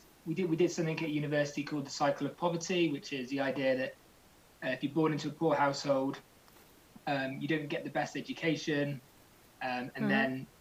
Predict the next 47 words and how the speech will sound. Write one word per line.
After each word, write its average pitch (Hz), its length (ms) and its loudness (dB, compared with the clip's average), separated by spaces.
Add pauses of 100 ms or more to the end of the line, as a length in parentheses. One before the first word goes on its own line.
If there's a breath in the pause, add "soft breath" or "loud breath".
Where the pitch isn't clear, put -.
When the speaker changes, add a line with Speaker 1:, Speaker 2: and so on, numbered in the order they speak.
Speaker 1:
you 285 80 6
don't 147 200 8
get 233 180 0
as 139 80 -6
good - 200 -2
qualifications, 139 800 -4
and 131 160 -2
you're 139 200 0
not 139 180 -2
kind 135 240 -4
of 135 80 -6
able 139 280 0
to 135 320 0
achieve 143 320 -2
as 135 100 -6
much 139 260 -4
in 139 60 -4
the 135 40 -2
world 131 280 2
in 131 60 -2
terms 131 260 -6
of 127 100 -6
wealth. 127 480 2 (800)
And 135 180 0
then 131 260 0
you 131 100 2
have 131 140 0
a 123 40 -4
child, 180 520 6 (320)
and - 80 -4
then 139 100 0
that 151 140 4
child's 143 300 4
born 143 240 4
into 139 240 -2 (480)
a, 135 140 4
um, 131 260 0
a 139 60 -14
poor 139 300 -2
household, 135 640 2 (220)
and 113 100 0
then 139 100 2
the 135 40 2
Speaker 2:
Mm-hmm. 107 100 0
Speaker 1:
cycle 143 280 0
repeats. 151 560 4 (420)
So - 160 -2